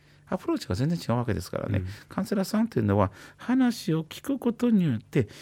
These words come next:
Speaker 1: 気づかせていくのが仕事なんですよ。
Speaker 2: うん。患者さんにといいますか、カウンセリングに来た人にどんどん話してもらって、ご自身で気づいてもらう。
Speaker 1: ということが多いです。
Speaker 2: うん。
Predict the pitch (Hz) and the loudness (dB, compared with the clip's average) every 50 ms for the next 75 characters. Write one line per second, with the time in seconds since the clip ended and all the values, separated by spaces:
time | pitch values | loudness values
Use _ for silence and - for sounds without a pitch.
0 | - - - - _ - - - 240 254 339 330 - - - - - - 254 240 | -20 -20 -20 -20 _ -10 0 2 2 4 4 2 -2 -2 -6 -6 -2 -2 -2 -2
1 | - - - 208 175 - 254 254 226 143 98 85 80 - - 78 76 - - 69 | -2 -4 -4 -4 -2 2 4 6 6 6 6 4 2 -2 -4 -4 -6 -6 -8 -10
2 | 69 - - - - - - - - - - - _ _ - - - 107 98 98 | -10 -12 -14 -16 -18 -20 -20 -20 -20 -20 -20 -20 _ _ -20 -14 -6 -4 -2 -2
3 | 95 92 92 90 87 87 85 82 80 - - - - - - - - - - - | -2 -2 -2 -4 -4 -6 -6 -8 -10 -12 -14 -14 -16 -18 -20 -20 -20 -20 -14 -2
4 | - 160 165 165 165 165 165 156 160 156 - 165 156 156 151 147 147 147 151 143 | 0 2 4 4 4 2 2 2 0 0 2 2 2 2 2 0 0 0 0 0
5 | 135 - 110 101 98 92 92 92 - - - 92 87 - - 131 135 135 131 131 | -2 -2 0 2 2 2 2 0 -2 -2 -4 -4 -4 -2 0 2 2 2 0 -2
6 | - - 139 127 135 135 131 131 127 131 123 117 - - - 156 113 - - - | -4 -2 -2 0 2 2 2 2 2 0 0 0 -4 -2 -2 0 0 0 -4 -4
7 | - 127 120 139 202 185 - - - - - - - 107 175 240 254 240 196 170 | -4 -2 2 4 4 4 2 0 -10 -20 -20 -10 2 4 6 6 6 6 4 4
8 | 135 113 104 - 135 147 196 240 226 - - - 240 214 202 202 135 - 185 - | 4 4 2 2 2 2 4 4 2 0 0 2 2 4 4 4 4 4 2 0
9 | - - - - - 277 - - - - - - - 160 175 240 - - 262 240 | -6 -18 -6 0 2 2 2 0 -4 -20 -10 0 2 2 2 4 2 2 2 2
10 | 254 - - 123 120 143 127 - 87 82 80 85 82 - - - - - - - | 0 0 0 0 2 2 2 2 0 -2 -2 -8 -10 -14 -18 -20 -20 -20 -20 -12
11 | - - 226 240 247 247 - - 220 - - 247 233 220 - - - 180 190 165 | 0 4 6 6 6 6 4 0 -4 2 2 2 2 2 0 4 6 8 8 8
12 | 113 82 78 - 85 - - - - 104 95 | 6 4 -2 -10 -12 -12 -12 -12 -8 -8 -6